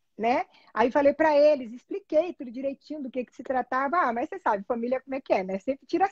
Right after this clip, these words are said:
sarro. Eu disse, "Bom, não tem problema, gente, pode tirar sarro, contanto que eu fique bem."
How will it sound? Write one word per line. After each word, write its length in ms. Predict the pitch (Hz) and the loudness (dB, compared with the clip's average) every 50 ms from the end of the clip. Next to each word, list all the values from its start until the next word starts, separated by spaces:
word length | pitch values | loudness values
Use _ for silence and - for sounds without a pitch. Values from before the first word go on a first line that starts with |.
| - - | -2 -4
sarro. 340 | 214 170 175 180 175 - _ _ _ _ _ _ _ _ _ - | -4 -4 -4 -6 -14 -18 _ _ _ _ _ _ _ _ _ 2
Eu 120 | - 262 | 2 2
disse, 140 | 262 - 349 | 2 4 2
"Bom, 180 | 277 269 254 240 | 4 4 4 4
não 60 | 254 | 4
tem 160 | 226 320 330 | 2 2 2
problema, 480 | - 339 302 240 226 190 180 180 185 180 | 4 4 4 4 2 0 0 -2 -4 -2
gente, 280 | 175 220 208 190 190 | -2 0 -2 -2 -2
pode 200 | - 233 233 240 - | 0 0 0 0 2
tirar 200 | 277 247 247 262 | 2 2 2 2
sarro, 240 | - 247 202 190 190 | 0 -2 -2 -2 -2
contanto 320 | - 220 190 240 226 - | -4 -4 -2 -2 -2 -2
que 60 | - 262 | -2 -2
eu 60 | 254 | 0
fique 260 | - 262 208 - 285 | 0 -2 0 0 -2
bem." 360 | 240 202 196 185 - 254 240 | 0 0 0 0 0 -4 -12